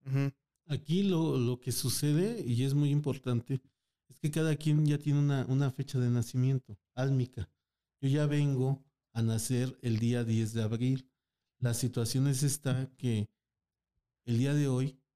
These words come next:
Speaker 2: a veces ya los partos, vamos, ya ponen la, los papás ponen fechas y forzan algo que no tenía que suceder. Vamos a suponer, ellos quieren que sea a la mejor el ocho,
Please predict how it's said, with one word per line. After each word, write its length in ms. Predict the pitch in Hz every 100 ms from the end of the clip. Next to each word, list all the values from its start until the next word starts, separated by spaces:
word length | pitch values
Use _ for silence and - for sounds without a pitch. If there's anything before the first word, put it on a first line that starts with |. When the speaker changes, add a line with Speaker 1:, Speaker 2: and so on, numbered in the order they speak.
| _ _ -
Speaker 2:
a 100 | 117
veces 400 | 127 - 131 120
ya 140 | 120
los 220 | 123 120
partos, 680 | - 110 113 - 120 - - _ _ _ _ _ _ 123
vamos, 580 | 127 127 131 127 - - _ _ _ _ _ _ _ _ _ 123
ya 200 | 139 143
ponen 320 | 143 143 123
la, 140 | 113
los 380 | 120 120 120 -
papás 400 | - 110 123 117
ponen 340 | - 123 120
fechas 560 | - 135 - 117 - - _ _ _
y 120 | 135
forzan 760 | - - 139 143 143 185 220 214 _ _ -
algo 480 | 131 139 143 240 - _ _ _ _ -
que 80 | 123
no 160 | 123
tenía 280 | 127 120 117
que 100 | 120
suceder. 580 | - 104 104 107 127 - _ _ _
Vamos 280 | 120 127 127
a 60 | 127
suponer, 520 | 123 123 120 127 127
ellos 280 | 131 139 -
quieren 420 | 143 139 143 147 - _ _ _ _ -
que 120 | 120
sea 500 | - 135 139 139 123 _ _ _ -
a 80 | 117
la 140 | 117
mejor 340 | 117 110 135
el 160 | 131 127
ocho, 300 | 147 151